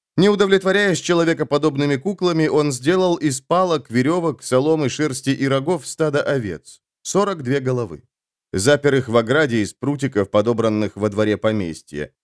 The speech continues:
Затем он вырвал себе молочный зуб, обточил в подобие волчьего клыка и соорудил волка из клочков меха. Кукла была такого размера, что могла проглотить тех овец в единый кус. Использовав извращённую магию, он поместил волка в стадо.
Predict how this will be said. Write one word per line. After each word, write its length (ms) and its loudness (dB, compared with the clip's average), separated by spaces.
Затем 420 2
он 140 0
вырвал 360 0
себе 240 0
молочный 540 0
зуб, 340 -4
обточил 680 0
в 80 -12
подобие 500 2
волчьего 540 0
клыка 560 -2
и 120 0
соорудил 560 2
волка 720 -2
из 180 -4
клочков 540 -2
меха. 420 -4
Кукла 340 4
была 240 2
такого 380 0
размера, 480 0
что 180 -4
могла 300 0
проглотить 640 -2
тех 200 0
овец 400 -2
в 120 -4
единый 580 -2
кус. 420 -10
Использовав 720 2
извращённую 800 0
магию, 520 2
он 200 0
поместил 680 0
волка 400 0
в 80 -14
стадо. 540 -4